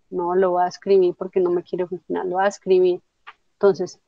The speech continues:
veintisiete siete seis setenta y dos, solamente voy a ubicar uno, ¿cierto? Coma, ochenta y seis setenta dos setenta, enter.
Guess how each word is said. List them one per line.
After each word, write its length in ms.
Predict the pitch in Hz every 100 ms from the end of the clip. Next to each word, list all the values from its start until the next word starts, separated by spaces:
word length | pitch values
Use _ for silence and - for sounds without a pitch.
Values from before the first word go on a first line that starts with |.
| _ _ _
veintisiete 1200 | 185 208 196 - 196 - 240 247 269 277 269 269 262
siete 640 | 269 269 277 277 277 269 254 _ _ -
seis 260 | 214 202
setenta 360 | 208 214 240 214
y 60 |
dos, 220 | 196 185 - _
solamente 500 | - 208 208 247 254
voy 100 | 233
a 60 |
ubicar 360 | 214 202 185 180
uno, 360 | 233 202 170 170 _
¿cierto? 280 | - 220 175
Coma, 480 | - 240 220 180 143 _ _ _ _ _ _ _
ochenta 500 | - 214 214 208 196 -
y 100 | 190
seis 540 | _ 269 - 214 - _ _ _ _
setenta 1200 | 185 180 - _ 254 277 294 285 - 285 277 285 _ _
dos 280 | 202 196 190
setenta, 760 | 220 220 240 240 226 220 214 _
enter. 500 | 208 196 190 185